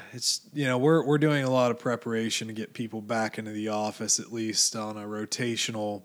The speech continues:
basis at the moment, and, you know, just dealing with a lot of, uh, random stuff, and, you know, we've had a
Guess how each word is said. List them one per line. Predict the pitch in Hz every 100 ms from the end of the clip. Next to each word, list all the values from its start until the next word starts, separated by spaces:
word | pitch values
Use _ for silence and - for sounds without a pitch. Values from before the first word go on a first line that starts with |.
| -
basis | 117 110 - 107
at | 110 -
the |
moment, | 107 107 110 110 110 98
and, | 104 101 - _ - - - - - - _
you | 196
know, | 185 165 156
just | 170 151 135
dealing | 151 151 147
with | 131 131
a |
lot | 131 127 123
of, | 107 - _ 139 147
uh, | 147 147 135 135
random | 143 135 135 127 120
stuff, | - - 127 120 120 -
and, | 113 110 104
you | 117
know, | 113
we've | 113 110
had | 127 120
a | 113 107 101